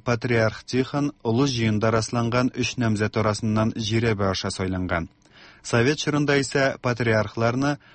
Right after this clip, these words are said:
хөкүмәт раслаган бер генә намзәт арасыннан тавыш бирү аша вазифага китерә торган булганнар. Алексей икенче исә мең тугыз йөз туксанынчы елда олы җыенда яшерен тавыш бирү аша сайланган иде.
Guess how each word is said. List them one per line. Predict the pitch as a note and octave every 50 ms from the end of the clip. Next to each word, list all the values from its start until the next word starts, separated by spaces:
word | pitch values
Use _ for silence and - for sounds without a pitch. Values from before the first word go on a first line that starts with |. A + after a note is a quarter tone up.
| _ _
хөкүмәт | - B2+ A#2 - C3 C#3+ D3 D3+ - C#3+
раслаган | C3+ B2 A#2 - A#2+ A2+ G#2+ A#2+ A#2 A#2+ A#2+ -
бер | A#2 A2+ B2 B2+ A#2+ A#2
генә | A#2+ B2+ B2+ A#2+
намзәт | A#2+ A2+ A2 G#2+ G2 A2+ A2 -
арасыннан | A2 A2+ G#2 G2+ - - G#2+ G#2 G#2 A2+ A#2+ B2+ C3 - - _
тавыш | A#2 G#2+ G#2+ G#2+ G#2 G2+ -
бирү | B2 A2+ G#2+ G#2 A2 A2 - A2
аша | A2 - - A2 G#2+ -
вазифага | G#2+ G#2+ G#2+ G2 G2 - - G2 F#2+ F#2 F#2
китерә | - - F2 - G2 F#2+ F2
торган | - G2 F#2 F#2+ F#2 F2+
булганнар. | F#2+ F#2 F2 F#2 F2+ F2+ F2+ E2+ - - - - - _ _ - - - - - - - - - - -
Алексей | A#2+ A#2+ A#2+ B2 B2 A#2 - - A#2+ G#2+ G2+
икенче | - G#2+ G2+ - - C#3 C#3+ D3
исә | C#3+ - - D3+ D3 C#3+ D3 - C3+
мең | B2 B2+ C#3+ D#3 -
тугыз | - C#3 C3 C3+ B2+ B2+
йөз | C3+ B2+ - -
туксанынчы | B2+ A2+ - - - A2+ G#2+ G2+ G2 - - B2
елда | B2+ B2 B2 B2+ B2+ B2+ C3 -
олы | B2 A2 G#2+ A#2+ A#2+
җыенда | A#2 A#2+ A#2+ A#2 A#2 A#2 A2 A2+ A2+ A2+ A2+ A2+ -
яшерен | A#2 G#2+ A2 A2+ A#2 A2 - - A2 G#2 G#2 G2 -
тавыш | G2+ G2 G2 F#2+ - -
бирү | G#2 G#2 G2+ F#2+ F#2+
аша | F2+ - G2+
сайланган | F#2+ - G2 F#2+ F#2 F#2 F#2 F2+ F2+ F2 F2
иде. | E2 - E2